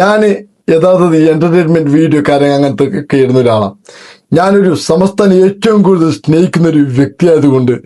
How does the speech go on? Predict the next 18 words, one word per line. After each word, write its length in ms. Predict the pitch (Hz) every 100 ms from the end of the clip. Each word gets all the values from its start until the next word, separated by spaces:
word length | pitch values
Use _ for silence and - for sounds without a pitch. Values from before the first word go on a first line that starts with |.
| - - - _ _ _ _ -
എനിക്ക് 260 | 165 196 180
ഇതിടാതെ 560 | 180 190 170 190 190 160 143 147
ഒരു 100 | 151 139
ഉറക്കം 340 | 151 165 196 190
വരില്ല. 220 | 160 139 139 - -
അതുകൊണ്ടാണ് 480 | 139 170 165 143 123 - - 147
ഈ 20 | 147
ഒരു 120 | 135 127
വീഡിയോ 240 | 135 139 123
ഞാൻ 100 | 113 101
ഇട്ടത്. 260 | 104 101 101 - - - -
അത്രയ്ക്കും 460 | 139 - 175 160 139 -
സമസ്തനെ 460 | 135 139 151 123 110
സ്നേഹിക്കുന്ന 460 | 127 123 117 117
ഒരു 80 | 113 117
വ്യക്തിയാണ് 440 | 101 - 117 110 107
ഞാൻ. 100 | 101 - _ -
ഒരുപാട് 280 | 127 143